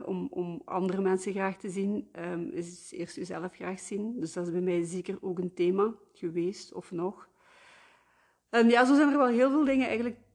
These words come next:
doorheen de verschillende ayahuasca-ceremonies geweest, die, ehm,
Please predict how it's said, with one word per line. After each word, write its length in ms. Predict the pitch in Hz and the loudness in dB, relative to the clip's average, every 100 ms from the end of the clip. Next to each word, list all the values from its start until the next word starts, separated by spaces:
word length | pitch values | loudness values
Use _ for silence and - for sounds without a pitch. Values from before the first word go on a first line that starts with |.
| _ _ 190 | _ _ -12
doorheen 400 | 180 214 220 220 | -4 -2 2 2
de 80 | 214 | 0
verschillende 600 | 208 - 214 214 220 202 | -4 -4 -2 0 0 0
ayahuasca-ceremonies 1500 | 196 190 196 - - 202 - - - 196 190 190 208 208 - | 0 0 -2 -4 -4 -4 -4 -6 -6 -2 2 2 2 0 -4
geweest, 720 | 196 185 220 226 - 170 160 | -2 0 0 -2 -4 -6 -2
die, 500 | 190 190 185 185 - | 0 0 2 0 -2
ehm, 480 | - 196 196 196 | -4 -2 0 0